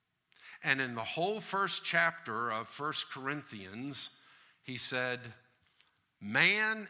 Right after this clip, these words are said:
in his way of thinking cannot come to know God, because God has designed it so that man by his knowledge is not going to come to know God. The things of God are foolishness.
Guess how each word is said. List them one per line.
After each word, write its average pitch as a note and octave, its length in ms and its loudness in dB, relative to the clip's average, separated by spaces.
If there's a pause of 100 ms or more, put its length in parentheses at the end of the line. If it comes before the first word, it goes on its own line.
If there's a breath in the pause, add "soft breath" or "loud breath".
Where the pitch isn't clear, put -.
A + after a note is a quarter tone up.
in C#3+ 160 -2
his G#2 280 -4
way D3 260 4
of G#3 120 -2
thinking C3 640 -4
cannot B2+ 680 0
come C3+ 340 -2
to - 140 -10
know B2 300 -2
God, G#2+ 360 -2 (1800)
because B2+ 380 -6
God C#3 520 2
has C#3 240 -4
designed B2 640 -2
it C#3 140 -6 (600 soft breath)
so C3 220 -6
that B2 220 -10
man D3+ 460 2
by C#3+ 180 2
his C#3 240 -2
knowledge C3+ 560 -2
is G#2 120 -10
not A2 300 -2
going B2 160 -8
to C3+ 60 -10
come B2 300 -10
to C3+ 100 -10
know D3+ 200 -8
God. G#3 240 -10 (1700)
The C3+ 80 -6
things D#3 320 2
of D3 140 -6
God E3 220 2
are F#3+ 80 -2
foolishness. G#3 960 -8